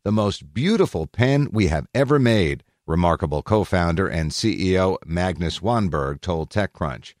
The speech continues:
In addition to premium materials and design, it features an end cap eraser that works seamlessly with the reMarkable software.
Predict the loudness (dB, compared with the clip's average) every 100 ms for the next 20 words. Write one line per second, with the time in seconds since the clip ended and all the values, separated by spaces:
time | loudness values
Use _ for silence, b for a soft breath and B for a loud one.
0 | _ _ _ 0 2 4 2 2 2 2
1 | 0 0 2 4 4 4 2 2 2 2
2 | 2 2 0 -2 0 0 2 0 -2 -4
3 | b b 0 2 0 2 0 2 0 -2
4 | -2 0 0 0 0 0 -2 -2 0 0
5 | -2 -6 -4 -4 -2 -2 -2 -4 -4 -2
6 | 0 0 0 -2 -4 -2 -2 -2 0 2
7 | 2 2 0 -2 -4 -2 0 0 0 -4
8 | -4 -6